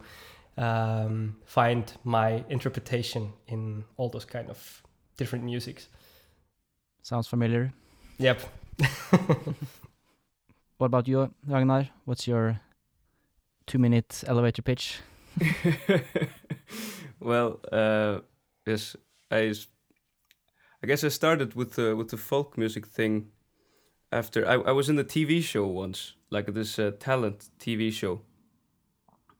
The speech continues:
Speaker 3: uh, in Denmark.
Speaker 2: Okay.
Speaker 3: When I was really young, when I was twelve, and I was playing, like, punk rock music and things like that.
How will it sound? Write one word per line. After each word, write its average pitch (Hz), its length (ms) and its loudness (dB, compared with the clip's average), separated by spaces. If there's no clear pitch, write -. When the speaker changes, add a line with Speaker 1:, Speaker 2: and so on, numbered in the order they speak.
Speaker 3:
uh, 110 320 0
in 113 160 0
Denmark. 107 540 0
Speaker 2:
Okay. 101 180 -2
Speaker 3:
When 107 120 2
I 113 40 4
was 113 120 0
really 127 240 2
young, 110 300 2
when 110 80 -2
I 110 60 0
was 110 120 -4
twelve, 104 480 -2
and 110 120 2
I 113 40 2
was 113 220 -2
playing, 123 280 2
like, 110 160 -2
punk 147 240 -2
rock 110 200 -4
music 113 400 -4
and - 460 -10
things 101 200 -6
like 101 140 -6
that. 104 200 -6